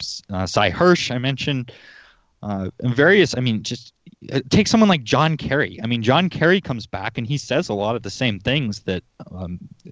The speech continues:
Terse wrote about in his book. He describes the mass rapes and torture, uh, executions, et cetera.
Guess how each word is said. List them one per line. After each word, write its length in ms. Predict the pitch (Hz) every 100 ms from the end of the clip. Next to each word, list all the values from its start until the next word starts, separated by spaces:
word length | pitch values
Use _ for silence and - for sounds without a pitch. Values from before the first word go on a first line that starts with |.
| -
Terse 280 | - 147 -
wrote 160 | 110 104
about 260 | 101 98
in 60 | -
his 140 | 95
book. 340 | - 196 117 -
He 100 | 101
describes 480 | 95 - 101 104 95
the 80 |
mass 340 | 101 104 85 -
rapes 460 | 92 95 113 -
and 160 | 90 87
torture, 540 | - 95 - 101 113 127 - - - - _
uh, 100 | 87
executions, 800 | 90 101 - - - - - 120 -
et 100 | -
cetera. 480 | 151 196 110 98